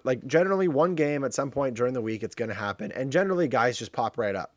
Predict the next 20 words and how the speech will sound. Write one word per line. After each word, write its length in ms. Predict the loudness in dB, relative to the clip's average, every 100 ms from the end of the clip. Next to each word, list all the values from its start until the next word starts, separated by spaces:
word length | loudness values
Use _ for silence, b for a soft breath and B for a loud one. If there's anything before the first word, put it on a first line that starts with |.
| -6
right? 240 | -4 -4
'Cause 160 | -6 -8
it's 140 | -4
a, 120 | -2
it's 140 | -2 -4
in 80 |
the 80 | -6
shoulder. 400 | -4 -4 -2 -2
It's 80 | -2
still 140 | 0
a 40 | -2
big 280 | 0 -4 -4
check. 280 | -4 -4
It 60 | -4
really 240 | -2 -2
hurts. 460 | 0 -2 -2 -10 -16 b b b b b 0
But 260 | 0 2
they 100 | 0
get 200 | 0 0
up 160 | -2 -4